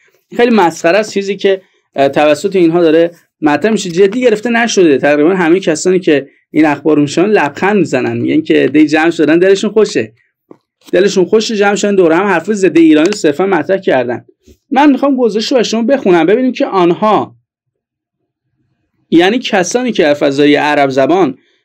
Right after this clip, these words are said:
ام، فضای منطقه رو رصد می‌کنن اما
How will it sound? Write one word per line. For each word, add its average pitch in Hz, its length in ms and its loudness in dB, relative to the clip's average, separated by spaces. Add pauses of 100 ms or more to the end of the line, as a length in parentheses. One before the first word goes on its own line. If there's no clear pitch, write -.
(120)
ام، - 440 -2
فضای 165 420 -2
منطقه 196 380 0
رو 220 120 0
رصد 196 380 -2
می‌کنن 156 480 0
اما 139 540 -2